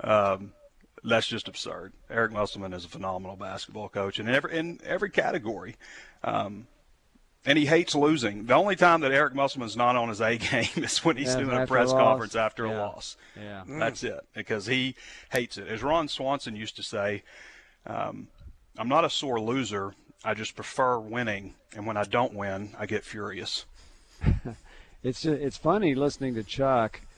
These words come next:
Speaker 2: and he won't get a chance to interview Musselman tonight, win or lose, but a-, after a loss, trying to, to point out a few things that did w-, go well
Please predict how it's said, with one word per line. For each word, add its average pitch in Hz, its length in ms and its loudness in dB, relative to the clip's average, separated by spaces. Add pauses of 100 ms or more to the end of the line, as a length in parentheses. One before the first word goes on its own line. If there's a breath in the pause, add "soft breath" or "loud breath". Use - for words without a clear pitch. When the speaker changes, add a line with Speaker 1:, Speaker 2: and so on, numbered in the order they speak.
(260 soft breath)
Speaker 2:
and 117 140 -2
he 135 100 2
won't 143 180 4
get 127 120 2
a 117 60 0
chance 123 300 0
to 120 100 -2
interview 107 300 -2
Musselman 107 420 -4
tonight, 110 380 -2
win 113 240 -4
or 113 180 -2
lose, 98 320 -8
but 107 280 -4
a-, 139 40 -8
after 127 420 -2
a 113 60 0
loss, 120 520 0 (360 soft breath)
trying 156 560 4
to, 117 440 0 (1000 soft breath)
to - 120 -10
point 190 280 8
out 175 200 6
a 143 40 2
few 196 220 -2
things 151 300 4
that 135 140 2
did 165 180 8
w-, 156 200 4
go 151 200 8
well 139 560 2